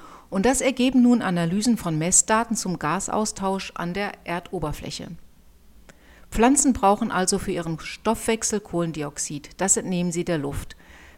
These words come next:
Damit wirken sie dem Klimawandel entgegen, der vor allem auf erhöhten C O zwei Werten in der Atmosphäre beruht.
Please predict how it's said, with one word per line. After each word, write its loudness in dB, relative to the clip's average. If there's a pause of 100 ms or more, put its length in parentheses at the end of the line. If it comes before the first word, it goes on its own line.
Damit 4
wirken 4
sie 4
dem 0
Klimawandel 2
entgegen, 2
der 2
vor -4
allem 2
auf 0
erhöhten 0
C 0
O -2
zwei 0
Werten -2
in -4
der 0
Atmosphäre 0
beruht. -8